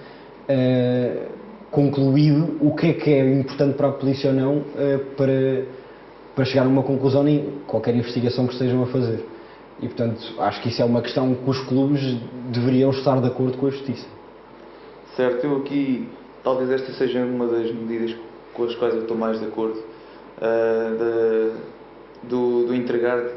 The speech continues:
Speaker 2: imagens, documentos, outros ficheiros de, que, que os clubes tenham acesso, pela sua própria segurança, ou o que seja, eh, em caso de crime, em caso de pedido às autoridades. Eh, mas lá está, é uma medida que, apesar de parecer no,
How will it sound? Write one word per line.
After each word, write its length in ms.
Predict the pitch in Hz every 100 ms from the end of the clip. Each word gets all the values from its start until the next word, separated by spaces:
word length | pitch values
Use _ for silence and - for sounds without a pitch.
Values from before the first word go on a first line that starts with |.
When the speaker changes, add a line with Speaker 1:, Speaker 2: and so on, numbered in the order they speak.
| - 110
Speaker 2:
imagens, 680 | 113 117 120 120 117 113 113
documentos, 520 | - 110 117 120 117
outros 200 | 113 -
ficheiros 520 | - 120 - 120 120 120 -
de, 480 | 117 113 110 110 110 110 - - -
que, 100 | 120
que 80 | 117
os 80 | 120
clubes 220 | 123 120
tenham 220 | 127 120 117
acesso, 380 | 110 151 - -
pela 140 | 113 110
sua 140 | 110
própria 320 | 117 113 113
segurança, 500 | 113 117 120 139 -
ou 80 | 113
o 40 |
que 60 | -
seja, 300 | - 120 120 120 - - - - -
eh, 400 | - 123 123 123 123
em 120 | 120
caso 300 | 123 120 120
de 40 |
crime, 340 | - 127 151 135
em 40 | 110
caso 200 | 117 113
de 60 |
pedido 260 | - 120 113
às 80 | 117
autoridades. 680 | 117 117 117 120 135 - - - - - - - -
Eh, 220 | - 123 120
mas 120 | 123
lá 120 | 127 120
está, 220 | 120 127
é 40 |
uma 180 | 120 117
medida 400 | 113 113 120 117
que, 160 | 110 120
apesar 380 | 117 113 120 120
de 60 | 113
parecer 440 | 120 113 123 120
no, 760 | 113 113 117 117 113 113 113